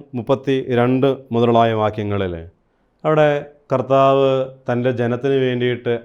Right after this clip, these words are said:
അപ്പം വർദ്ധിപ്പിക്കുന്നതായൊരു സംഭവമാണ് കാണാനിടയായിത്തീരുന്നത്. അവിടെ ജനത്തിനെ മുഴുവൻ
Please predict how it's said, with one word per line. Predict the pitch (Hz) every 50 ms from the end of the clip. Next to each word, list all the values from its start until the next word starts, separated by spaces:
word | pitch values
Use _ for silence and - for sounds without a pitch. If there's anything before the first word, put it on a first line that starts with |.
| - 110
അപ്പം | 107 - - 143 139 135
വർദ്ധിപ്പിക്കുന്നതായൊരു | 127 120 110 127 123 107 127 107 123 120 120 117 117 113 113 113 110 113 104 107
സംഭവമാണ് | 107 104 104 110 107 104 101 98 98 95
കാണാനിടയായിത്തീരുന്നത്. | 92 95 95 92 87 87 87 87 82 90 82 82 85 85 80 80 85 95 _ _ _ _ _ _ _ _ _ _ _ _ _ _ _ _ _ _ _ -
അവിടെ | 151 160 165 165 160 160 156 147 139
ജനത്തിനെ | 147 147 147 143 147 - 160 160 156 160 160 147
മുഴുവൻ | 139 139 139 147 151 147 135